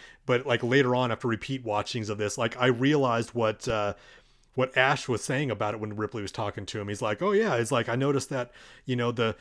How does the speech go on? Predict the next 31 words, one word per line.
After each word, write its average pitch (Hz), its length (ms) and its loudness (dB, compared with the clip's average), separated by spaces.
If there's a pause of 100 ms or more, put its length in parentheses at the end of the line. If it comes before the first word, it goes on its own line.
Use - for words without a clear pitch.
(140)
the 113 100 -4
skin 147 460 0
turns 143 360 0
to, 139 80 -4
like, 107 220 -2
silicone 147 800 0
and 127 80 -2
all 139 120 0
this 127 160 -2
stuff." 151 260 -4
And 131 60 -4
he's 110 120 -6
like, 117 220 -2
"Yeah, 151 220 -2
this 123 200 -2
thing 143 240 -2
is 113 120 -6
basically 127 400 -2
just 113 160 -8
adapts 117 460 0
to 110 240 -8
any 131 220 0
environment 117 540 0
it's - 200 -12
in, 113 380 -4 (800)
and 113 460 2
it's 127 160 0
very 123 340 4
hard 123 320 0
to 131 60 -2
kill." 139 500 2